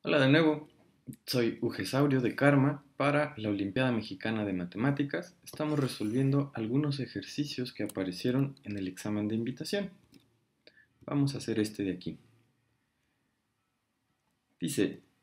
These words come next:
"Las siguientes figuras representan piezas de cartón, cada una formada por seis cuadritos de un centímetro por un centímetro.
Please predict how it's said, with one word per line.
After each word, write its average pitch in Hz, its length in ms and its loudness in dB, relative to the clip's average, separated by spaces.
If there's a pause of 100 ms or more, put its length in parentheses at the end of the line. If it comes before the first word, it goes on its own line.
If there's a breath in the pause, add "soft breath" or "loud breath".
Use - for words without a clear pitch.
(100)
"Las 120 200 0
siguientes 175 540 2
figuras 139 640 4
representan 135 800 2
piezas 135 400 0
de 117 140 2
cartón, 131 600 0 (520)
cada 139 300 4
una 127 240 4
formada 104 580 0
por 92 160 -2
seis 113 380 0
cuadritos 120 580 -2
de 107 80 0
un 95 160 -2
centímetro 110 720 -4
por 92 140 0
un 87 160 -2
centímetro. 135 680 -4